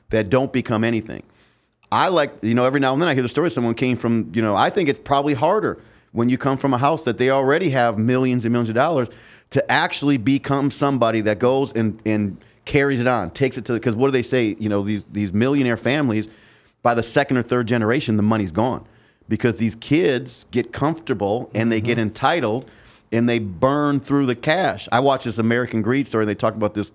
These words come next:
Speaker 1: this family and the kids. They were flying their damn pet turtle on a private jet to meet them on islands. I mean, just wasting family money that was made. Mister Hilton,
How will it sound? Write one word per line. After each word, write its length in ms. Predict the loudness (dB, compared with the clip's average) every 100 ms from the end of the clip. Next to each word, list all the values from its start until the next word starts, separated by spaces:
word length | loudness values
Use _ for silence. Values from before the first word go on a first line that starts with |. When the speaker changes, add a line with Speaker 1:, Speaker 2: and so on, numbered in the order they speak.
| _
Speaker 1:
this 260 | -6 -6 -8 -2
family 420 | 0 2 2 2
and 120 | 0
the 40 |
kids. 420 | 0 0 0 -2 -10 -20 -20 -16 -2
They 100 | 0
were 80 | 0
flying 500 | -2 0 2 2 0
their 100 | 2
damn 320 | 0 0 -2
pet 380 | 0 -2 -2 -2
turtle 480 | 0 2 0 -2 -6 -20 _ _ _ -2
on 160 | 2
a 140 | 0 -2
private 520 | -2 0 2 0 -2
jet 460 | 0 0 0 -6 _ _ _ -4
to 100 | 0
meet 280 | 2 0 0
them 180 | 0
on 140 | 0 0
islands. 440 | 0 0 0 -2 0
I 40 |
mean, 120 | 0
just 160 | 0 -2
wasting 920 | 0 2 2 0 -2 -4 0 0 0
family 600 | -6 -2 0 2 2 2
money 260 | 2 2 0
that 160 | 0
was 140 | -2 -2
made. 340 | 0 0 -6 -14 -20 -20 _ -2
Mister 340 | 0 0 0
Hilton, 600 | 0 2 2 0 0 -2